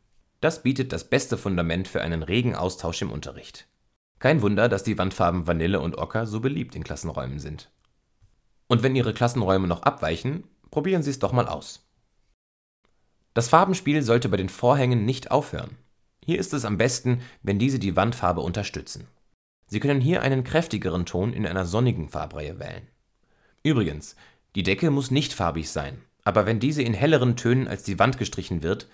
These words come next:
wirkt der Raum nach oben lichter und bietet mehr Raum für Gedanken. Fehlt noch ein letzter Farbbereich, der Raum der Kreativität. Auch hier scheinen bestimmte Farben einen positiven Einfluss auf die Generierung kreativer Ideen zu haben.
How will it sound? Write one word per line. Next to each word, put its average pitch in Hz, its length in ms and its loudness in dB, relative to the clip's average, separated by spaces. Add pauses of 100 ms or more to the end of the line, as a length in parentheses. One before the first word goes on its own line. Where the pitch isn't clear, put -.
wirkt 135 220 4
der 107 80 8
Raum 110 220 4
nach 117 140 0
oben 104 240 0
lichter 156 520 -2
und 101 160 -4
bietet 135 280 -2
mehr 131 220 0
Raum 117 240 2
für 123 100 -4
Gedanken. 90 500 -2 (1200)
Fehlt 170 280 2
noch 143 200 6
ein 117 160 4
letzter 101 300 0
Farbbereich, - 760 -8 (500)
der 92 120 0
Raum 131 220 2
der 117 140 2
Kreativität. 98 1000 -4 (800)
Auch 131 200 4
hier 117 220 4
scheinen 113 380 2
bestimmte 120 360 -2
Farben 104 440 0
einen 107 240 -2
positiven 127 540 0
Einfluss 120 560 -6
auf - 140 -8
die 98 100 -8
Generierung 104 560 -2
kreativer 107 600 -4
Ideen 98 400 -2
zu 71 200 -10
haben. - 280 -12